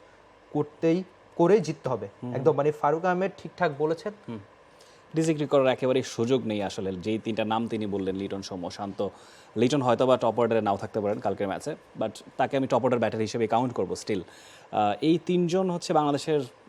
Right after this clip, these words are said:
Speaker 2: মাথা বলতে গেলে ব্যাটিংয়ের, এবং টপ অর্ডার ভালো করলেই কিন্তু টি টোয়েন্টি ম্যাচের জয়ের সম্ভাবনা তৈরি হয়ে যায়। Usually, আহ, টপ অর্ডার ভালো করলে যেটা হয়, মিডল অর্ডারে বা লেট মিডল অর্ডারে যারা আসে, তারা অনেক রিল্যাক্স ক্রিকেটটা খেলতে পারেন, রান রেটটা অনেক হাই থাকে এবং জয়ের দিকে আমরা থাকতে পারি,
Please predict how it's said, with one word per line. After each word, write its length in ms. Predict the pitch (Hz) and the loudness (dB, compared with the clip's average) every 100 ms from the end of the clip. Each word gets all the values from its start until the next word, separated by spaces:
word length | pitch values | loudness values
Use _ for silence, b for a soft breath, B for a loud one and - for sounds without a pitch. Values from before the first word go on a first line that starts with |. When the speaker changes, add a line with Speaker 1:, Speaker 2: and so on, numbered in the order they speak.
| - | -10
Speaker 2:
মাথা 340 | 110 113 113 123 | -2 0 4 4
বলতে 260 | 110 95 | 4 2
গেলে 180 | 92 87 | -2 -4
ব্যাটিংয়ের, 400 | 101 101 92 87 - B B B - | -4 -4 -6 -10 -14 B B B -4
এবং 380 | 113 120 117 113 | -2 0 -2 2
টপ 140 | 139 127 | 4 6
অর্ডার 200 | 156 147 | 6 6
ভালো 240 | 120 135 | 4 2
করলেই 280 | 139 143 160 | 6 6 6
কিন্তু 180 | 160 143 | 4 0
টি 120 | 135 | -2
টোয়েন্টি 260 | 135 127 127 | -2 0 0
ম্যাচের 280 | 107 117 | 0 -2
জয়ের 180 | 101 110 | 2 0
সম্ভাবনা 420 | - 107 98 101 | 0 -6 -6 -6
তৈরি 220 | 95 131 110 | -2 -2 0
হয়ে 200 | 98 87 | 0 -2
যায়। 240 | 85 80 | -4 -6
Usually, 460 | 107 110 120 127 123 | -4 -2 2 2 0
আহ, 680 | - - - - 101 104 101 | -6 -20 -18 0 4 4 4
টপ 180 | 113 | 2
অর্ডার 140 | 123 120 | 0 0
ভালো 180 | 117 117 | 0 4
করলে 160 | 123 | 4
যেটা 180 | 117 110 | 2 2
হয়, 220 | 117 113 | 4 4
মিডল 300 | 101 110 113 | 2 0 2
অর্ডারে 260 | 110 107 104 | 4 2 0
বা 80 | 101 | 0
লেট 160 | 104 - | -2 -2
মিডল 200 | 110 107 | -2 0
অর্ডারে 180 | 101 101 | 0 0
যারা 160 | 101 | 0
আসে, 160 | 95 110 | -2 -2
তারা 140 | 107 | -2
অনেক 180 | 107 104 | -2 -2
রিল্যাক্স 340 | 107 117 - | 0 0 -4
ক্রিকেটটা 260 | - 117 110 | -4 -4 -2
খেলতে 240 | 120 117 | -2 -2
পারেন, 220 | 123 165 185 B B B - | 0 0 -2 B B B 0
রান 220 | 123 127 | 2 4
রেটটা 240 | 127 120 117 | 2 2 -2
অনেক 140 | 117 | 0
হাই 140 | 117 113 | 0 0
থাকে 220 | 139 180 | 0 0
এবং 280 | 160 151 120 | 0 0 4
জয়ের 280 | 123 117 110 - 104 | 6 4 2 -4 -4
দিকে 200 | 98 107 | 0 0
আমরা 140 | 101 | -2
থাকতে 280 | 117 - 113 | -8 -4 -2
পারি, 200 | 101 | -2